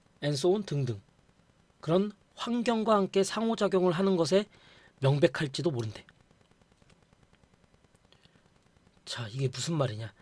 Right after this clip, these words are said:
아까 세상에 대한 인식은 누가 하는 거니? 사람이 했지.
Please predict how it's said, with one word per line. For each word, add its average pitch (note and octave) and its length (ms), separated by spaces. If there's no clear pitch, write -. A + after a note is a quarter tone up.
아까 F3+ 200
세상에 A3 360
대한 F#3+ 260
인식은 C3+ 600
누가 C#3 300
하는 D3 140
거니? B2 260
사람이 G3 360
했지. - 280